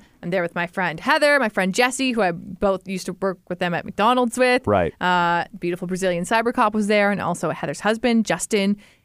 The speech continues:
Speaker 1: And that's it. That was the dream crew that we needed to complete this escape room. I do believe our past McDonald's experience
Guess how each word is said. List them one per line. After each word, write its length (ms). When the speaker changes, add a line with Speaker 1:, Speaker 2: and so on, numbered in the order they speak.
Speaker 1:
And 160
that's 280
it. 260
That 240
was 160
the 100
dream 360
crew 340
that 140
we 160
needed 400
to 120
complete 360
this 120
escape 400
room. 240
I 200
do 260
believe 480
our 140
past 400
McDonald's 440
experience 680